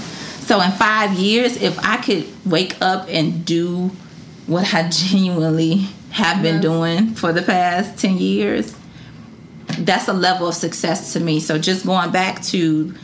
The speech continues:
Speaker 1: the success I had with Same Girl, Different Hair last month, I was not tracking my sh-, my sales every day on
Speaker 2: Mm-hmm.
Speaker 1: Shopify. I hadn't even noticed that I had did that.
Speaker 2: Yeah.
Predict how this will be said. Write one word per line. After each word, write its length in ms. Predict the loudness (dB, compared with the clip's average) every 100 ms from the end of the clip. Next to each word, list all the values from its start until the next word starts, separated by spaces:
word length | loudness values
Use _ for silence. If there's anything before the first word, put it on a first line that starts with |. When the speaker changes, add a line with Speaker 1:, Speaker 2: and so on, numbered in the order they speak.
| -20 -20 -20 -20 -20 -20 -4
Speaker 1:
the 100 | -2
success 500 | 0 -2 0 0 0
I 60 | 0
had 280 | 2 2 0
with 100 | -2
Same 260 | 0 0
Girl, 140 | 2 0
Different 320 | -2 0 0
Hair 160 | 2
last 260 | 2 0 -2
month, 400 | 0 -2 -2 -10 -18 -20 -18 -2
I 100 | 0
was 140 | 2
not 180 | 0 0
tracking 440 | 0 0 0 0 2
my 160 | 2
sh-, 300 | 2 0 0
my 100 | 0
sales 500 | 0 2 2 0 -2 -8 -2
every 320 | 0 2 2
day 440 | 2 2 2 0 -4 -4
on 100 | 0
Speaker 2:
Mm-hmm. 280 | 2 2 2
Speaker 1:
Shopify. 320 | 0 -2 0
I 80 | 0
hadn't 200 | 2 2
even 220 | 2 2
noticed 380 | 4 2 0 0
that 100 | 0
I 60 | 2
had 240 | 2 0
did 260 | 0 0 0
that. 220 | -4 -6 -10 -20 -20 -8
Speaker 2:
Yeah. 300 | -2 -2 -4